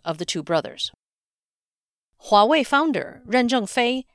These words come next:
made headlines when he recommended his employees to watch it to learn more about Chinese history.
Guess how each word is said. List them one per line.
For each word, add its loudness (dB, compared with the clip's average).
made -2
headlines 0
when -2
he 0
recommended -2
his -6
employees -2
to -12
watch 0
it -12
to -10
learn -2
more 2
about 0
Chinese -8
history. -6